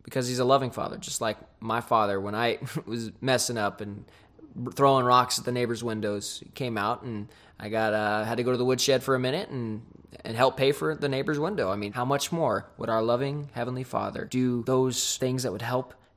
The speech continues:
guide His children on the path that He knows is best? So that path is not easy in many cases. That path is narrow. It's hard to find. Why? Because there's so much in this life that wants to, to come back at us and say,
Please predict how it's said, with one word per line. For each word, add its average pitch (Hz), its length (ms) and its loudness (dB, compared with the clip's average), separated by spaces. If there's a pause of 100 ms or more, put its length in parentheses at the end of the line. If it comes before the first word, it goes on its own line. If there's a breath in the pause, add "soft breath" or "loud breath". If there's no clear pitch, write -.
(140)
guide 120 400 -2
His 123 200 -4
children 107 380 -2
on 104 220 -6
the 180 60 -10
path - 420 -6
that - 100 -18
He 127 160 -6
knows 110 500 -4 (440)
is 113 180 -4
best? - 460 -4 (480 soft breath)
So 127 140 -4
that 127 220 4
path 143 360 2
is - 380 -6 (120)
not 147 260 4
easy - 500 -8 (320)
in 113 160 -6
many 110 220 -4
cases. 95 460 -6
That 123 160 -2
path 131 240 2
is 127 180 -4
narrow. 127 560 -4
It's - 140 -8
hard - 560 -2
to 123 60 -4
find. 151 480 -2
Why? 107 300 2
Because 151 280 -4
there's 139 160 0
so 151 260 0
much 147 280 -2
in 127 60 -6
this 120 200 -4
life 117 420 -2 (460 soft breath)
that 104 180 -2
wants 127 280 -2
to, 113 380 -2 (100)
to - 80 -10
come 131 240 -4
back 123 280 2
at 120 80 -2
us 123 220 -2
and 110 160 -8
say, 107 400 -2